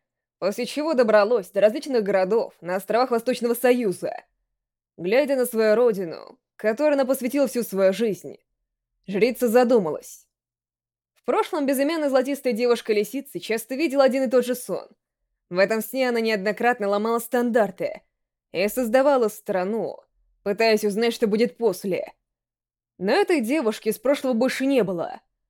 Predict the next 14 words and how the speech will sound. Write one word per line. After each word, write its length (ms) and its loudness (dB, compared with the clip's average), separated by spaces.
Эта 260 -2
девушка-жрица 840 0
стала 320 2
взрослой. 720 -4
И 80 -2
однажды 680 0
она 160 0
наконец 300 2
заметила. 800 -2
У 60 -8
разрушителя 720 2
стандартов 720 -4
был 360 4
предел. 720 -4